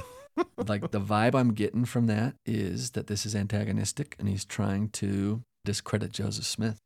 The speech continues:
Speaker 2: That's the vibe I get. So this, the motive seems to be to discredit Joseph Smith.
Speaker 1: Yeah, I agree too. So how factual or opinionated do you think this is?
Speaker 2: That one's hard to assess, isn't it? How do you assess that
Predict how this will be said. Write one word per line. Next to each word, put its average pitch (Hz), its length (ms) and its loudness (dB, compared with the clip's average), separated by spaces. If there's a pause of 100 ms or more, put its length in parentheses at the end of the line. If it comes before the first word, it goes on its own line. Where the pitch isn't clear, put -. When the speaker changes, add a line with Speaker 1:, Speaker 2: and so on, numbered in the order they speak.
(140)
Speaker 2:
That's - 200 -10
the 101 100 -6
vibe 101 240 0
I 98 60 -2
get. 101 200 -6
So 98 160 -4
this, 107 360 -4 (180)
the 90 60 -2
motive 117 420 4
seems 107 320 -2
to - 100 -10
be 101 220 -2
to 101 140 -6
discredit - 580 -2
Joseph - 360 -6
Smith. - 320 -6 (240)
Speaker 1:
Yeah, 151 460 6
I 147 180 4
agree 135 460 2
too. 107 580 -4 (140)
So 151 540 2
how 151 220 2
factual 135 880 2
or 123 160 4
opinionated 107 840 0 (160)
do 104 80 -2
you 104 80 2
think 101 240 -2
this 101 220 0
is? 104 280 -4 (640)
Speaker 2:
That 95 140 0
one's 101 160 0
hard 101 200 0
to 95 80 -2
assess, 107 380 -2
isn't 104 200 -4
it? - 60 -8 (440)
How 120 60 4
do 139 80 6
you 131 60 6
assess 107 320 0
that 98 200 -6